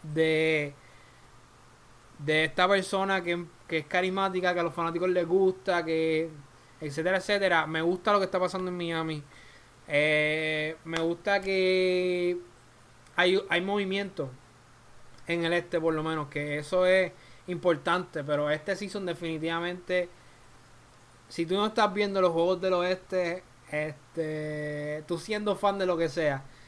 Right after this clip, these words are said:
si tú no te pusiste, has puesto a ver los juegos del oeste, te estás perdiendo la mitad,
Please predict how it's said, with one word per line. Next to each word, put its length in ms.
si 140
tú 80
no 100
te 100
pusiste, 460
has 120
puesto 300
a 100
ver 120
los 100
juegos 220
del 140
oeste, 760
te 80
estás 220
perdiendo 400
la 80
mitad, 680